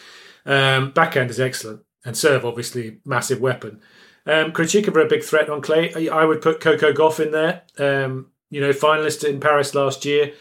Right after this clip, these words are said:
Clay sort of suits her, strangely, 'cause you, you would have thought hard courts and does, but she's, she's at home on the clay court. Um, and there are others, you know, Jessie Pegula is very consistent. So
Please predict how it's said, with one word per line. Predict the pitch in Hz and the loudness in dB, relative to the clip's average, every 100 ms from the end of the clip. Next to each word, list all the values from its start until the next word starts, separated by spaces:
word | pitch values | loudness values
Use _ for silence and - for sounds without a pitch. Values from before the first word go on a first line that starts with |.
| _ _ _ | _ _ _
Clay | - 160 | 2 2
sort | 156 - 185 196 | 2 0 2 2
of | - | 2
suits | - 214 214 | 2 2 0
her, | 135 135 165 | -4 -4 -6
strangely, | - 147 139 131 139 | -6 -4 -2 0 -2
'cause | - 135 | -2 -6
you, | 147 | -6
you | 143 156 | -8 -2
would | 156 | -2
have | 139 | 2
thought | 151 135 | 2 4
hard | 151 139 | 4 4
courts | 139 135 - | 2 0 0
and | 139 123 - - - - _ | -6 -6 -10 -20 -20 -20 _
does, | 147 143 | 0 0
but | 139 139 | 0 -2
she's, | - 143 139 127 - - | -2 -2 -2 -4 -8 -14
she's | - 135 147 139 | -10 -8 -4 0
at | 156 | 2
home | 160 165 | 2 2
on | 151 | 0
the | 127 | -4
clay | 123 135 | -2 -2
court. | 113 123 135 _ - - _ _ | 0 -8 -10 _ -20 -20 _ _
Um, | 135 139 139 143 143 147 _ - | 0 4 4 2 -2 -12 _ -6
and | - 175 | 2 4
there | 170 | 6
are | 170 | 6
others, | 170 156 - | 4 2 2
you | |
know, | 156 135 | 2 2
Jessie | 156 - 151 | 2 0 -6
Pegula | - 127 147 151 | -8 -6 0 4
is | 139 | 4
very | 143 139 | 4 0
consistent. | - 127 - 156 - 151 151 | 0 -4 -2 -2 -2 -6 -4
So | 160 | 0